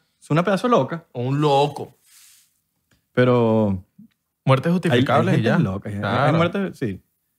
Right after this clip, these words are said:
Speaker 2: Sí.
Speaker 1: Hay, hay gente que se muere con una concha de cambur en un avión.
Speaker 2: <laughs> Esa
Speaker 1: ¿Qué,
Speaker 2: vaina
Speaker 1: qué,
Speaker 2: me
Speaker 1: cómo,
Speaker 2: da risa.
Speaker 1: cómo te moriste? ¿Cómo se murió? Bueno, se resbaló con una concha de cambur en un avión.
Speaker 2: <laughs>
Speaker 1: Marico,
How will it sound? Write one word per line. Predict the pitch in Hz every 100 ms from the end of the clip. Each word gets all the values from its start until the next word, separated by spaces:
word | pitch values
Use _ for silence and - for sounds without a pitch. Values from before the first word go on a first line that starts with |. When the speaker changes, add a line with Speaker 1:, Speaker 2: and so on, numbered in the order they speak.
| _
Speaker 2:
Sí. | - 117
Speaker 1:
Hay, | 139
hay | 139 131
gente | 185
que | 233
se | 175
muere | 123 120 127 151
con | 160
una | 127
concha | 160 156 170
de |
cambur | 120 107 120
en | 139
un | 131
avión. | 123 104 82 - _ -
Speaker 2:
<laughs> | 147 135 123 117 - _ _ _ -
Esa | 147
Speaker 1:
¿Qué, | -
Speaker 2:
vaina | 147 127
Speaker 1:
qué, | -
Speaker 2:
me | -
Speaker 1:
cómo, | 196
Speaker 2:
da | 127
risa. | 117 120
Speaker 1:
cómo | 190 202 233
te | 226
moriste? | 208 247 196 175
¿Cómo | 208
se | 240
murió? | 220 214 240 170
Bueno, | 185 294 294 277 220
se | 214
resbaló | 202 196 190
con | 196
una | 247 247
concha | 247 254
de |
cambur | 220 185 202
en |
un | 220
avión. | 220 214 156
Speaker 2:
<laughs> |
Speaker 1:
Marico, | 117 104 185